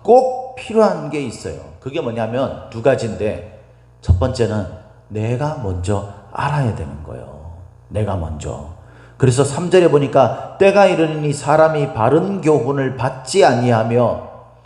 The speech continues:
이게 내가 바른 교훈을 받아야 되는데 안 받으면 소용이 없는 겁니다. 이 바른 교훈, 이게 참 중요한 말이에요.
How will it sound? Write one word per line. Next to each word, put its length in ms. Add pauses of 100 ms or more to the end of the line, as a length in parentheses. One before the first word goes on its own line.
(440)
이게 140
내가 760
바른 380
교훈을 340
받아야 320
되는데 640
안 180
받으면 340
소용이 440
없는 300
겁니다. 540 (320)
이 260
바른 460
교훈, 540 (220)
이게 320
참 400
중요한 480
말이에요. 400